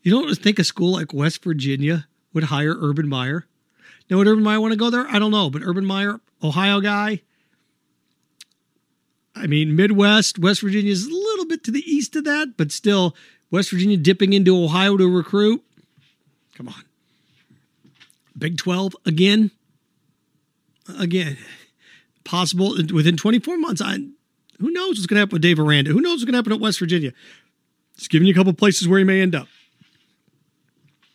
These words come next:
And then you look for a place that's so desperate that they don't care. If Scott Frost doesn't work out in Nebraska, you tell me Nebraska wouldn't hire Urban Meyer?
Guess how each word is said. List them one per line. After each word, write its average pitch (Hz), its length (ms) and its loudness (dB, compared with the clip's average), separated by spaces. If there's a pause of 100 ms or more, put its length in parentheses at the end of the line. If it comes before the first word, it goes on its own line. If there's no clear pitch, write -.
And 143 100 2
then 180 120 6
you 196 80 6
look 170 220 2
for 165 120 -4
a 139 60 -6
place 160 380 -4 (400)
that's - 200 -16
so - 280 -4
desperate 151 540 -4 (1120)
that 139 120 -6
they 147 100 0
don't 143 140 -4
care. 147 340 -8 (1900)
If 135 100 -6
Scott - 300 -2
Frost 180 340 -4
doesn't 156 220 -4
work 151 200 -6
out 151 80 -6
in 165 80 -10
Nebraska, 135 580 -10 (960)
you 160 120 -2
tell 190 180 0
me 190 140 4
Nebraska 170 480 0
wouldn't 170 220 -2
hire 175 220 -2
Urban 160 240 -2
Meyer? 160 380 -4